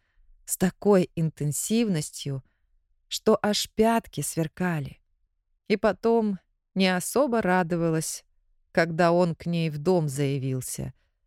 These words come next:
Хотя эти архаровцы в серо-синих комбезах сто процентов ее развели бы,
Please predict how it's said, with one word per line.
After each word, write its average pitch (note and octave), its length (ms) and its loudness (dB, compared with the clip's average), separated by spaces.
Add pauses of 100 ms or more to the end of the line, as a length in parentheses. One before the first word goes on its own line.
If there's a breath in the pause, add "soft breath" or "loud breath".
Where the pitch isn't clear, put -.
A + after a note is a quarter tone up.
(520)
Хотя F3 640 2
эти F3 420 -2
архаровцы D#3+ 1040 0 (480)
в - 60 -12
серо-синих D#3 880 0
комбезах D3+ 720 -2 (680)
сто - 280 0
процентов G3+ 800 0
ее E3+ 520 2 (260)
развели G3 600 2
бы, C#3 240 -2